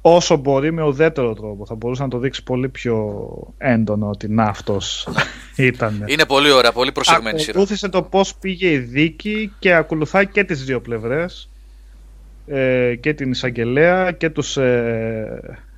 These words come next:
Speaker 1: ε, δικηγόρους υπεράσπισης στην, που, που είχε. Οι ηθοποιοί όλοι είναι πάρα πολύ καλοί. Ακόμα και ο,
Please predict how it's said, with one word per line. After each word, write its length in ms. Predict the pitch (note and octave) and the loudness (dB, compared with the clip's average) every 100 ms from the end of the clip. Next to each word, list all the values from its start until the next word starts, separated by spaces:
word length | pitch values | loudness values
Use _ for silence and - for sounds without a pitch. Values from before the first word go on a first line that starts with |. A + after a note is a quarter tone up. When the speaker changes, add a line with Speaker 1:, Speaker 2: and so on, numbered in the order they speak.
| - | -16
Speaker 1:
ε, 300 | - - - | -12 -10 -8
δικηγόρους 560 | A#2+ A#2+ B2+ B2+ B2+ - | -8 -2 2 4 4 2
υπεράσπισης 640 | - B2 B2+ B2 - A2+ | 0 4 4 2 -2 -8
στην, 160 | - B2 A#2 A2+ C3 - - - - - - - - | -6 -4 -4 -8 -14 -18 -20 -20 -20 -20 -20 -20 -6
που, 300 | C#3 B2+ A2+ | 0 0 0
που 120 | B2+ | 0
είχε. 640 | C#3 F3+ G3+ G3 F#3+ F#3 F3+ - - - - - - - - - - - | 2 2 0 0 0 0 -4 -8 -20 -20 -20 -20 -20 -20 -20 -20 -20 -8
Οι 100 | - | 2
ηθοποιοί 440 | D3+ D#3 C3+ E3+ F#3 | 4 4 4 6 8
όλοι 180 | F3+ F3 | 8 6
είναι 120 | E3+ | 2
πάρα 340 | D3 F3 E3+ C3+ | 2 4 4 2
πολύ 220 | B2 A2+ | -4 -8
καλοί. 440 | A2+ G#2+ C3+ F#3 - - - - - - - - - | -10 -8 -10 -10 -14 -20 -20 -20 -20 -20 -20 -20 -14
Ακόμα 480 | C#3+ B2+ D3 D3+ C3+ | -10 -4 -2 0 -2
και 140 | C3+ | -2
ο, 480 | B2+ A#2+ A#2 A#2 | 0 0 0 -2